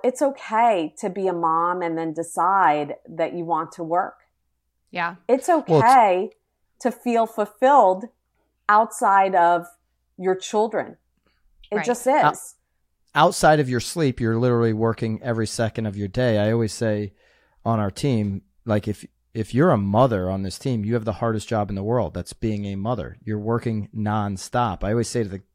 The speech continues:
Speaker 3: to the guys on the team, I'm like, y-, especially the ones that have no kids, that are just, like, single dudes. I'm like, "You guys have no excuses." There are single mothers on this team, like, that are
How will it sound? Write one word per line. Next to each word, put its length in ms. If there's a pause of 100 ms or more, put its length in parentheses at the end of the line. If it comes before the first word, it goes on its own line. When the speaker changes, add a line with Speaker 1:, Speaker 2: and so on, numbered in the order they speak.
Speaker 3:
to 100
the 100
guys 540
on 120
the 60
team, 320
I'm 80
like, 220 (460)
y-, 160 (100)
especially 460
the 80
ones 160
that 80
have 140
no 220
kids, 400
that 120
are 40
just, 140
like, 140
single 360
dudes. 360
I'm 60
like, 200 (120)
"You 140
guys 200
have 100
no 240
excuses." 560
There 160
are 60
single 400
mothers 440
on 140
this 160
team, 400 (540)
like, 300
that 180
are 280